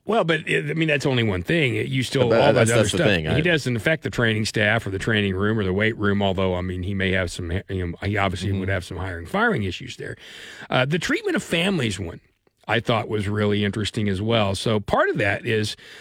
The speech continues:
Speaker 1: let's say that you have daycare there for the kids. So what if, you know, what if mom works too? And what if dad has to have a place to put 'em? Or what, uh, during a game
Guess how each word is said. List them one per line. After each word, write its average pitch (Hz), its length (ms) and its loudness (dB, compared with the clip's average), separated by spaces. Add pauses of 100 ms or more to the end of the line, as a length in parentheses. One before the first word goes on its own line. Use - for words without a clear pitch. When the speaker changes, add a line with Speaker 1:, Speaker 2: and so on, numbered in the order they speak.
(120)
Speaker 1:
let's 147 180 0
say 160 280 2
that 123 260 -2
you 127 120 -2
have 127 180 0
daycare 120 460 -2
there 85 200 -10
for - 100 -10
the 107 80 -8
kids. - 540 -6 (500)
So 110 520 0
what 110 240 -2
if, 135 300 -4
you 110 140 -4
know, 104 380 -2 (160)
what 107 160 -2
if 110 80 -4
mom 120 280 -2
works 120 260 -2
too? 151 280 0
And 92 140 -2
what 101 100 0
if 101 120 -6
dad 110 300 0
has 107 180 0
to 110 100 -2
have 107 140 0
a - 20 -6
place 120 280 -4
to 117 100 -8
put 160 180 -2
'em? 117 160 -2
Or 95 100 0
what, 113 220 -2
uh, 117 120 0
during 123 520 -2
a - 20 -4
game 156 460 -4